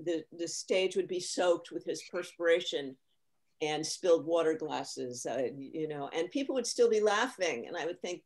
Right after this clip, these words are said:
"Are they laughing at me, or is this his, his leftover laughter?" Uh, but in any, in any case, it was hard to hit as hard as Robin. He was manic, he was brilliant, a genius,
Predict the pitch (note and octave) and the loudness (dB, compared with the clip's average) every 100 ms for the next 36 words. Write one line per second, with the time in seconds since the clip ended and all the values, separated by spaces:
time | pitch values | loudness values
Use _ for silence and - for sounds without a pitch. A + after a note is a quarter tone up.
0 | _ _ _ - D#3+ D#3 E3 F3+ A#3 G#3+ | _ _ _ -4 2 4 4 0 0 -4
1 | F#3 - - F#3 A#3+ B3 F3 E3 E3 - | -4 -4 -2 0 0 2 4 6 6 2
2 | - F3+ F3 - - - - F3+ F#3 F3 | -4 -4 -4 -8 -12 -6 -2 0 2 4
3 | - - F3 F#3 D3 D#3 D3 G#3+ A3+ - | 2 2 2 4 2 2 4 2 0 -2
4 | C3+ A2+ - _ _ _ - E3 E3+ E3 | -2 -4 -8 _ _ _ -6 0 0 2
5 | A#3 A#3 G#3 - G#3+ A#3 A#3 G#3+ F3+ D#3+ | 2 2 0 0 2 4 4 4 0 -2
6 | - F#3 - - F#3+ F3+ F#3 D3+ D#3 D#3 | -2 -8 -4 0 2 0 0 0 0 -2
7 | D3 D3+ C3 - C#3 C3+ C#3 _ _ _ | -2 -2 -4 -4 -4 -4 -4 _ _ _
8 | _ - D3 C#3+ C#3 - - C#3 B2+ B2+ | _ -8 -4 -2 -4 -8 -6 -4 -4 -6
9 | A#2+ C3 _ _ F3+ E3+ E3 D#3+ D3+ D#3 | -10 -14 _ _ -6 -2 2 2 2 -2
10 | D#3 D#3+ E3 E3 D#3+ - _ _ _ _ | -2 0 2 0 -2 -6 _ _ _ _
11 | _ _ E3 D#3 D3+ C#3+ C#3 C#3 C#3 - | _ _ -4 -2 0 0 0 -2 -4 -8
12 | - _ _ _ A#2+ A#2 _ _ F#3+ F3 | -12 _ _ _ -20 -20 _ _ 4 6
13 | D#3 C3 - - C#3+ B2+ E3+ F3+ E3 B2+ | 4 -2 -6 -8 -10 -6 0 0 0 -2
14 | C3+ | -6